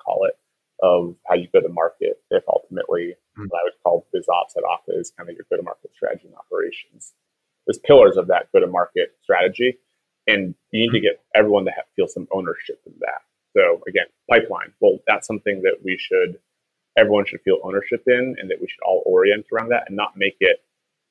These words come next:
Speaker 1: "Hey, marketing, you're not, you know, generating a pipeline." 'Cause it's not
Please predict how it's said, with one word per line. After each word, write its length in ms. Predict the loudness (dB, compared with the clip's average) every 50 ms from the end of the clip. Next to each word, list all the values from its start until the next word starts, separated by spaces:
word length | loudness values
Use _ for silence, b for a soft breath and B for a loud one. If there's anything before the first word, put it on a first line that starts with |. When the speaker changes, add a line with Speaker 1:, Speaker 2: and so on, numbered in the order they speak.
| _ _
Speaker 1:
"Hey, 220 | 2 2 2 2 2
marketing, 580 | 4 4 4 4 2 -2 -2 -2 -2 -4 -8 -16 _ _
you're 140 | -6 -4 -2 -2
not, 140 | -4 -6 _ _
you 100 | -12 -10 -10
know, 60 | -10 -4
generating 440 | -2 -2 -2 -2 -4 -8 -8 -10 -12
a 40 | -14 -18 _ 0
pipeline." 480 | 0 0 0 -4 -10 -10 -10 -12 -12 -18 _ _ _ _ _ _ _ _ _ _
'Cause 140 | -2 -2 -2
it's 80 | -2
not 180 | -4 -4 -4 -6